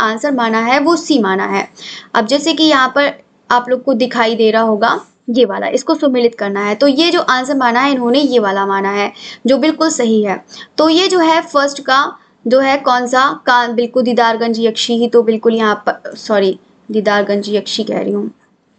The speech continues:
दीदारगंज यक्षी हो जाएगा, एक मिनट, दीदारगंज यक्षी तो बिल्कुल यहाँ पर मौर्य काल, तो ये हो जाएगा एरन विष्णु मंदिर गुप्त काल का हो जाएगा। बाकी कनिष्क की मूर्ति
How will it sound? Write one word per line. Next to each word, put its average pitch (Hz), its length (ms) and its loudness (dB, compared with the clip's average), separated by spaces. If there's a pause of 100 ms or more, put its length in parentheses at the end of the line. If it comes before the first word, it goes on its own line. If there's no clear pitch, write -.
(480)
दीदारगंज 277 600 0
यक्षी 262 380 0
हो 277 140 4
जाएगा, 214 400 0 (540)
एक 226 200 -4
मिनट, 196 220 -4 (320)
दीदारगंज 302 560 0
यक्षी 285 300 0
तो 320 100 0
बिल्कुल 247 300 0
यहाँ 240 220 2
पर 247 100 0
मौर्य 214 340 2
काल, 220 320 0 (320)
तो 240 60 4
ये 247 140 4
हो 247 140 4
जाएगा 233 320 2 (120)
एरन 233 280 -2
विष्णु 220 320 -2
मंदिर 214 300 2
गुप्त 220 260 -4
काल 202 260 2
का 214 120 -2
हो 226 160 2
जाएगा। 214 320 4
बाकी 214 280 -4
कनिष्क 254 420 0
की 277 100 4
मूर्ति 262 500 2